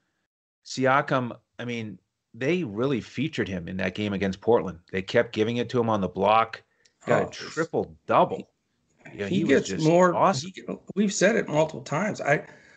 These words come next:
Speaker 2: other than maybe Kawhi, I don't know anybody else that they cl-, just cleared out and let him go one-on-one. It's amazing.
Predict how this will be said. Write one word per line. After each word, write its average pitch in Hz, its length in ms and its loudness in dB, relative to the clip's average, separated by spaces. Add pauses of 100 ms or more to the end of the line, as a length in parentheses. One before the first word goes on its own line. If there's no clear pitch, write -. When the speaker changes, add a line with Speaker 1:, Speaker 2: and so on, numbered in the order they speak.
(140)
Speaker 2:
other 214 220 2
than 185 140 4
maybe 160 240 0
Kawhi, 139 500 0
I 156 40 4
don't 202 280 -2
know 143 320 2
anybody 151 460 4
else 151 260 2
that 123 240 -4 (200)
they 120 160 0
cl-, - 220 -4
just 127 200 -4
cleared 127 320 4
out 127 340 2
and 113 140 -6
let 117 100 -2
him 117 80 -4
go 120 140 0
one-on-one. 120 640 -2
It's - 140 -10
amazing. 127 720 0